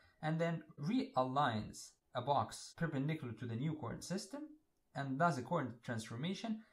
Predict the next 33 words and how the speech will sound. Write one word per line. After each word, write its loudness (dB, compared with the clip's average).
and 0
in 4
the 4
new 2
coordinate 0
transformation -4
it -6
calculates 0
the -2
new 0
stress -4
matrix, -8
and -2
the 0
new 2
stress -4
matrix -2
in 0
the 0
new 2
coordinate 0
system -4
is 2
diagonal. 2
Of -2
course, 4
the 0
extension 0
of 0
this 0
in -2
three -6
D -4